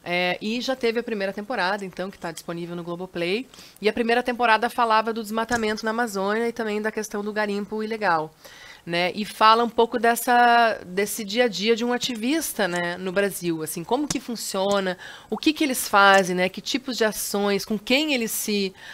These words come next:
articulam pra, é, salvar determinadas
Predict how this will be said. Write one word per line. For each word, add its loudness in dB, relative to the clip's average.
articulam 2
pra, 4
é, 2
salvar 8
determinadas -2